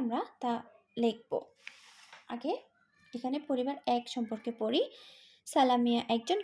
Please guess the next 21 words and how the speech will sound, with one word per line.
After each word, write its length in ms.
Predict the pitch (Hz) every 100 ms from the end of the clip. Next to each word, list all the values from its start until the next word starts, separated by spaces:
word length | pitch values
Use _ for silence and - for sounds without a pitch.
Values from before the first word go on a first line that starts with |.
| -
কৃষক। 360 | 233 190 202 - _ _ _ _ _ _ _ _ _ 453 - _ _ _ -
মেহেদি 440 | 254 262 294 320 - 262
ও 20 | 269 -
তিশা 300 | 233 233 302 311
তার 160 | 254 262 -
সন্তান, 380 | 233 196 190 - - - _
দুজনেই 380 | 240 240 240 285 320 262
স্কুলে 260 | - 240 233
পড়ে। 220 | 214 220 392 - - - - -
তিশা 260 | 277 349 339
মাকে 260 | 277 247 302 269 -
ঘর 160 | 269 269
গোছানোর 460 | 269 262 285 311 523 - _ _
কাজে 320 | - 247 240 311 -
ও 20 | 285 285
মেহেদি 380 | 233 226 277 320 302
বাবার 300 | 226 214 240 262
কাজে 260 | 240 214 359 508 - - -
সহায়তা 400 | 294 269 240 269 -
করে। 200 | - - - _ _ _ _ _ -
বাবা 360 | 208 214 226